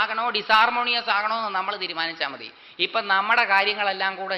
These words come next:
കുത്തി നിറിച്ച്, കുത്തി നിറിച്ച് ആ divine സ്ക്രിപ്റ്റിൽ മുഴുവൻ വെട്ടും കുത്തുവാണ്. ഒക്കെ ഞാൻ വെ-, എനിക്കിഷ്ടമല്ലേ അത് പറയാൻ, അതുകൊണ്ട് ഞാൻ വെട്ടി. ഇത് എനിക്കിഷ്ടമല്ല. അങ്ങനെ എൻ്റെ ഇഷ്ടാനിഷ്ടങ്ങൾക്കനുസരിച്ച് ഞാൻ ഈ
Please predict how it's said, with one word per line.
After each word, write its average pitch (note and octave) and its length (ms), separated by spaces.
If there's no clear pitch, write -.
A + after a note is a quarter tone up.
കുത്തി E3+ 300
നിറിച്ച്, F3 320
കുത്തി E3 260
നിറിച്ച് E3 320
ആ F#3+ 40
divine F#3+ 380
സ്ക്രിപ്റ്റിൽ F#3 460
മുഴുവൻ F3+ 420
വെട്ടും D#3 280
കുത്തുവാണ്. A#2 380
ഒക്കെ A3+ 240
ഞാൻ G3 160
വെ-, G3 140
എനിക്കിഷ്ടമല്ലേ A#3+ 640
അത് - 140
പറയാൻ, C#3 240
അതുകൊണ്ട് E3+ 300
ഞാൻ F3 180
വെട്ടി. C3 200
ഇത് G#3+ 100
എനിക്കിഷ്ടമല്ല. A3 540
അങ്ങനെ A#3 240
എൻ്റെ A3 160
ഇഷ്ടാനിഷ്ടങ്ങൾക്കനുസരിച്ച് A3 1500
ഞാൻ G#3+ 180
ഈ - 20